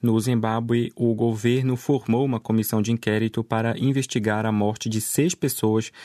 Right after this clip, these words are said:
após a intervenção militar na capital, dois dias após as presidenciais.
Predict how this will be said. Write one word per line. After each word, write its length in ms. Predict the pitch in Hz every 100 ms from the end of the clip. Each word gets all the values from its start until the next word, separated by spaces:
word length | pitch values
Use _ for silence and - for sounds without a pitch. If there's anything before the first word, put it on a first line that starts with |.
| - -
após 400 | 117 - 117 113
a 40 |
intervenção 600 | 117 117 120 117 110 120
militar 400 | 127 117 113 110
na 80 | 113
capital, 560 | 107 110 _ 110 107 117 _ _
dois 320 | 113 117 135
dias 320 | 113 117 127 117
após 360 | 110 110 107
as 80 | 104
presidenciais. 800 | 107 104 113 104 - 104 - -